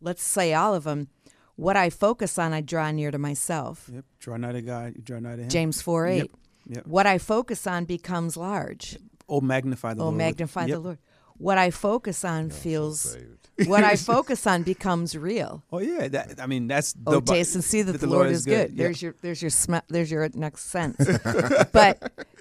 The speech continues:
Speaker 1: but, right, because you just said people don't think he's real. Focus on God, and you'll
Speaker 2: Yeah.
Speaker 1: find out how real he
Speaker 2: Yep.
Speaker 1: is.
Speaker 2: Yep.
Speaker 1: And then that, "What I focus on, I become."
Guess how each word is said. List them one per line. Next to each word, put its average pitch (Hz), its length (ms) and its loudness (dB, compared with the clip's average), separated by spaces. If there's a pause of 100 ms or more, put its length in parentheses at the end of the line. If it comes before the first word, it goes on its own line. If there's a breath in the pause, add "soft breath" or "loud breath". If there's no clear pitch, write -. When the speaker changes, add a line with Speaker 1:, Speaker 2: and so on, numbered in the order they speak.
(200)
Speaker 1:
but, 214 180 2
right, 196 240 8
because 220 360 -2
you 202 160 0
just 196 180 0
said 190 240 -2
people 202 220 -2
don't 185 200 -2
think 185 180 -6
he's 180 200 -6
real. 175 300 -8
Focus 220 480 0
on 185 160 0
God, 180 260 0
and 139 80 -6
you'll 156 120 2
Speaker 2:
Yeah. 143 60 -12
Speaker 1:
find 160 200 -2
out 139 140 -2
how 151 120 -4
real 143 260 -4
he 143 120 -4
Speaker 2:
Yep. 170 180 -2
Speaker 1:
is. - 260 -2 (280 soft breath)
Speaker 2:
Yep. 117 240 -14
Speaker 1:
And 185 160 2
then 180 140 0
that, 160 200 -4 (400)
"What 180 300 4
I 170 140 4 (280)
focus 185 400 0
on, 147 300 -2
I 156 80 -4
become." 143 600 -4